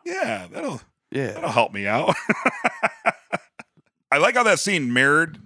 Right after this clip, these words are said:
Speaker 1: everybody else's, like, get, get ready to go scene.
Speaker 2: Yeah, everybody gets their own little pump it up montage.
Speaker 1: Mm-hmm.
Speaker 2: Yeah.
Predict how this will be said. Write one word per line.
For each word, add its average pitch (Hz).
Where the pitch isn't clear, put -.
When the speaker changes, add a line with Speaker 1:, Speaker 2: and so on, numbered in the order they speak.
Speaker 1:
everybody 131
else's, 117
like, 98
get, 101
get 127
ready 113
to 104
go 104
scene. 90
Speaker 2:
Yeah, 139
everybody 131
gets 127
their 113
own 113
little 101
pump 107
it 98
up 101
montage. 87
Speaker 1:
Mm-hmm. 127
Speaker 2:
Yeah. 76